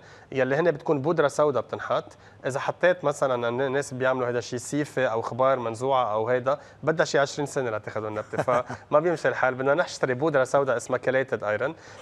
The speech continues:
Speaker 1: بنحطها بالتربه، بس ما بينفع لوحدها، من بعدها بدنا نعطيها المعادن اللي بدها اياها، او منجرب نسقي بمي غير كلسيه.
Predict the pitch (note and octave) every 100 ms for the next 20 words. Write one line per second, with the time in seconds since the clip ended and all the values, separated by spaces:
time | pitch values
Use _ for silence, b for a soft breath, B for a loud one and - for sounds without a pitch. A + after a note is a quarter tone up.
0 | B - C#3+ G#3+ G#3 C#3 A#2 - A2 G#2+
1 | A#2 F3+ A3+ A3+ A3+ F#3+ D3 C3+ C3 C#3
2 | - D#3+ C#3+ D3 D3 A#3 A#3 A3+ F#3+ D#3+
3 | D3+ - G3+ D#3 D3 E3+ D3 B2 A2 A2
4 | G#2+ - - B B B B A#3+ A3+ C4
5 | B3+ D3+ C#3+ D3 F3+ C#3+ E3 F3 D#3 C#3
6 | D3 C#3+ C3 B2 - G2 - G#2+